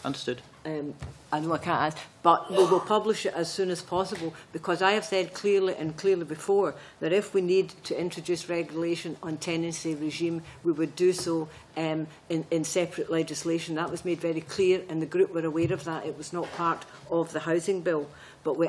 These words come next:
Speaker 2: are, this matter has been ongoing for some time within the government, and certainly I will make sure that that research is published as soon as possible.
Speaker 1: Thank you.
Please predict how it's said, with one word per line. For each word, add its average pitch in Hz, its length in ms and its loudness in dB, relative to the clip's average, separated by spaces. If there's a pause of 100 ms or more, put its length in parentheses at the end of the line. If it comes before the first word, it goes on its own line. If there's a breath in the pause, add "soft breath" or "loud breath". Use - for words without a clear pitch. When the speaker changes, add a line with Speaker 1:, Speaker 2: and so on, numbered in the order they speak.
Speaker 2:
are, 180 400 2
this 160 280 -2
matter 170 280 0
has 160 140 -4
been 160 180 -2
ongoing 170 420 0
for 151 120 -8
some 165 260 -4
time 165 280 -4
within 160 300 -6
the 151 60 -6
government, 156 440 -6 (300 loud breath)
and 156 220 -2 (160)
certainly 156 480 -4
I 156 120 0
will 156 280 -4
make - 140 -8
sure 170 300 -2
that 151 160 -6
that 156 300 -2 (200)
research 147 480 -6
is 156 80 -14
published 151 580 -6
as 160 180 -4
soon 156 220 -8
as 151 100 -10
possible. 151 440 -10 (440)
Speaker 1:
Thank 92 140 -16
you. - 60 -20